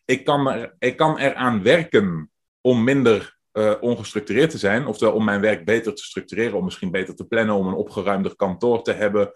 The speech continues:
om helderder te zijn in mijn communicatie, wat het dan ook is, wat voor die, die eigenschap zorgt, oké? Maar dat is dan punt één van drie, waaraan,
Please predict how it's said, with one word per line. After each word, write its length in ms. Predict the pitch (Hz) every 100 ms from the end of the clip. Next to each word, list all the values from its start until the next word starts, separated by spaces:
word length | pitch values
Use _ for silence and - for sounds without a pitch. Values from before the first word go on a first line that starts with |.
| _ _
om 140 | 90
helderder 480 | 87 120 107 104 101
te 100 | 107
zijn 220 | 101 98
in 80 | 95
mijn 160 | 95 92
communicatie, 680 | 95 92 120 120 117 113
wat 120 | 98 104
het 100 | 101
dan 120 | 98
ook 140 | 87
is, 220 | 104 -
wat 240 | - 101 -
voor 160 | 104
die, 220 | 98 90 _ _ _ _ _ _
die 200 | - 107
eigenschap 520 | - 120 120 - 110 -
zorgt, 380 | 151 147 -
oké? 380 | 110 123 151 - _ _ _
Maar 220 | 113 107
dat 240 | 120 - 151
is 160 | 160
dan 360 | 123 139 170 -
punt 220 | 151 139
één 280 | 131 135 131
van 260 | 123 120 110
drie, 340 | 110 156 117
waaraan, 600 | 101 113 - 127 135 131